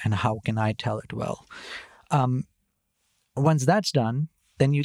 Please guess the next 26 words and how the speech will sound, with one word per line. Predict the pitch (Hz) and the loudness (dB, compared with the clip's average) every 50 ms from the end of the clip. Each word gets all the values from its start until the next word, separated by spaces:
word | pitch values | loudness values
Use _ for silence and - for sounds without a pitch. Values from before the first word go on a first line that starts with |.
| - - - | -4 -2 0
try | 147 127 120 | 2 2 2
and | 127 123 | 2 0
figure | - 120 110 123 117 | -2 -4 0 0 0
out, | 113 117 - - | 0 0 -2 0
"Okay, | 139 147 - - 113 104 | 0 0 2 2 0 0
so | - - 123 113 | 0 -2 -2 -2
who | 104 127 131 135 139 139 | 0 2 2 2 2 2
will | 135 135 131 131 123 | 2 2 2 2 2
be | 127 123 | 0 0
the | 131 123 | 0 -2
people | - - - 180 - - 117 107 107 104 - _ - | -4 -2 -2 -2 -2 -2 -4 -4 -4 -8 -12 _ -6
that | 127 113 - - | -4 -4 -4 -4
will | 113 | -8
tell | 110 - 123 113 117 | -6 -4 -4 -4 -4
the | 110 110 | -4 -6
story?" | - - - 135 123 - - - - - - _ _ _ _ _ _ _ _ _ _ _ _ _ _ _ _ _ _ _ - | -6 -4 -4 -4 -4 -4 -6 -8 -12 -14 -14 _ _ _ _ _ _ _ _ _ _ _ _ _ _ _ _ _ _ _ 0
And | 139 131 131 | 2 2 4
again, | 123 143 143 143 131 123 | 4 4 4 4 4 2
there | 131 131 139 | 2 2 2
you | 139 131 | 2 2
have | 120 117 - - | 2 0 -2 -4
tons | - - 127 120 123 120 | -4 -2 0 0 0 0
and | 120 117 113 | -2 -2 0
tons | - 117 113 113 | 0 -2 -2 -2
of | 113 - | -4 -6
choices. | - - 113 120 - - 131 - - - - | -4 -4 -4 -4 -4 -6 -6 -8 -8 -8 -12